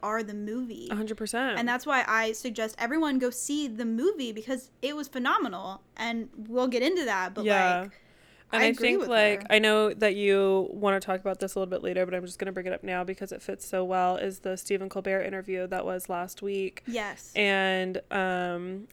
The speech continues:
Speaker 2: I think it was just, like, a day or two before the film released, and Olivia Wilde stated it so well, um, 'cause this whole time she's been, like, navigating the buzz and, um, being so careful with her word choices at interviews and things like that. But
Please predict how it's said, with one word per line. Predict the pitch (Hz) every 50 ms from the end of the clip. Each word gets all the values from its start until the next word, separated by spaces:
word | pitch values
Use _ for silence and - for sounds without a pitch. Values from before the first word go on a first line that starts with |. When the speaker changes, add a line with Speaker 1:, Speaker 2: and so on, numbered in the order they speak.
| _ -
Speaker 2:
I | 190
think | 202 185 185
it |
was | - 196 196 - -
just, | 202 - -
like, | 190 190 -
a | 190
day | 190 190
or | 185 185
two | 185 - 202 185
before | 190 185 - 190
the | 180 185
film | - - 185 185 190
released, | 185 185 180 180 180 185 185 - - - -
and | - 196 190 185 185 185 185 190 - _ - - - - _ _ _ -
Olivia | 202 208 202 208 214 233 226 208
Wilde | 196 185 180 190 196 196 190
stated | - - 208 196 196 196 190
it | 180 - -
so | - - 196 185 185 185 180 180 180 180 - -
well, | 208 202 240 311 320 269 226 208 196 190 190 - -
um, | - 190 190 190 185 185 180 185 190 190
'cause | - - 214
this | 208 214 -
whole | 220 233 214
time | - 202 190 196 196 208 208
she's | - 220 208 190
been, | - 190 185 185
like, | 180 180 -
navigating | 190 185 180 180 185 180 180 180 180
the | 180 180
buzz | 185 196 190 185 185 185 185 180 185
and, | 185 180 175 180 180 - - - - - - _ _ - -
um, | - 190 185 180 175 175 170 170 170 165 165 160 - - _ _ _ - 202 -
being | - 208 196 190 185 185 185
so | 185 - - - 190 185 180 180 180 180 180 180 175 175 180
careful | - - 196 185 185 - 185 180
with | 175 175 -
her | 190 185
word | 185 214 254 269
choices | - 254 233 220 208 220 202 196
at | 190 -
interviews | - 208 208 196 202 196 196 196 -
and | 190 185
things | 196 185 185 -
like | 185 185 180 -
that. | 202 202 202 202 - -
But | - 196 190 185 -